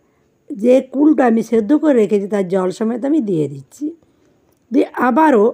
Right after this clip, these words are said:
আমি এটা নাড়াচাড়া করে মিশিয়ে নেব। গ্যাসের ফ্লেমটা কিন্তু আমি লোতেই রেখেছি, এই জন্য গ্যাসের ফ্লেমটা কমিয়ে করতে হবে, নয় গুড় যদি লেগে যায় তাহলে পোড়া একটা গন্ধ বেরোবে। যে দেখুন,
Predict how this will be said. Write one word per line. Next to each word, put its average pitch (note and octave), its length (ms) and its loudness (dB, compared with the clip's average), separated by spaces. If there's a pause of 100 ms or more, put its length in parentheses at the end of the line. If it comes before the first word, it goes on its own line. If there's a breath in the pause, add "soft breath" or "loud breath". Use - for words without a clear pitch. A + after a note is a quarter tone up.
(120)
আমি G#3 180 -2
এটা C4+ 180 0
নাড়াচাড়া G3+ 500 0
করে A#3 220 2
মিশিয়ে F#3+ 440 2
নেব। C#3+ 320 -10 (480)
গ্যাসের F3 300 -2
ফ্লেমটা G#3 340 -2
কিন্তু F#3+ 360 -6
আমি B3 160 0
লোতেই D#4 420 2
রেখেছি, G#3 580 -2 (480)
এই G#3 80 -12
জন্য F#3 140 -4
গ্যাসের G3+ 320 -2
ফ্লেমটা D4 280 0
কমিয়ে A#3+ 420 0
করতে G#3 380 -2
হবে, F#3 320 -4 (360 soft breath)
নয় A#3 240 0
গুড় G#3+ 420 -2 (360)
যদি G#3 260 0
লেগে G#3+ 300 2
যায় F#3+ 320 -4 (320 soft breath)
তাহলে G3+ 240 -2
পোড়া F#3+ 300 0
একটা C4 200 -4
গন্ধ B3 360 0
বেরোবে। D3+ 480 -4 (380)
যে F#3 160 -4
দেখুন, G#3 340 -2